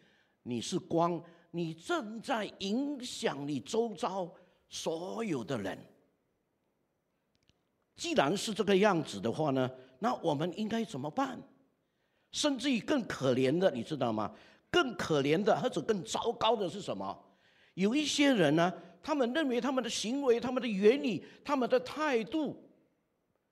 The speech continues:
没有见证无所谓。我不知道你会不会这个样子。在教会里面没有见证无所谓，在教会里面搞纷争无所谓，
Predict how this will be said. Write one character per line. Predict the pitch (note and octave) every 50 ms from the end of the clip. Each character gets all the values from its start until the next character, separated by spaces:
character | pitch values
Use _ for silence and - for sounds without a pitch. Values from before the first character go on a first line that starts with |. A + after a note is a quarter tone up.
| _ _ _ _ _ _ _ _ _
没 | - D3+ G#3+ D#4
有 | F#4 F4+ B3+
见 | G3+ - D#4+ E4 D4 B3+
证 | F#3+ D#4 C#4+ A3 G3 -
无 | G#3+ C#4
所 | C#4+ - A#3+ F#3 D#3 D#3+
谓。 | A3 D#4+ D4 - - - - - - - _ _ _ _ _ _ _ _ _ _ _ _ _ _ _ _ _ _ _ _ _ _ _ _ _ _ _ _ _ _ _ _ _ _ _ _ _ _ _ _ _ -
我 | A2 C3
不 | - F3+
知 | D#3 D#3 F3+
道 | F3 E3+ D#3+
你 | C#3 A2+
会 | - D#3 D3 B2
不 | G2+ C3
会 | A#2 A2 G#2
这 | F2+ - A2+
个 | F2+ G2 F#2+
样 | F2+ F2+ D#2+ - F2+
子。 | - - - _ _ _ _ _ _ _ _ _ _ _ _ _ _ -
在 | D#4 D4 C4
教 | - - - F4+ E4+ D#4 C#4
会 | D4 E4+ D#4+
里 | C4 C4 C#4
面 | C4 C4+ D4+
没 | D4 C#4 C#4+
有 | F4 F#4+ D#4+ A#3+
见 | - E4 D#4+ C#4+
证 | A3+ D#4 D4+ B3+
无 | A#3+ B3 D4
所 | E4 C4+ C#4 A3+ A#3
谓， | B3 D4 D4+ A3+ - - - -
在 | - D#4 D4
教 | - - E4 E4+ E4
会 | D#4 E4+
里 | D4 C#4+
面 | C#4+ D#4+ E4 D#4+
搞 | - - G#3 A3
纷 | G3 D4+ D4 C#4
争 | D#4+ D#4+ C#4 C4+
无 | B3+ A#3+ B3+ D#4
所 | C#4+ - - F#3 D3+ D3+
谓， | E3+ B3 D#4 C4+ F#3+ -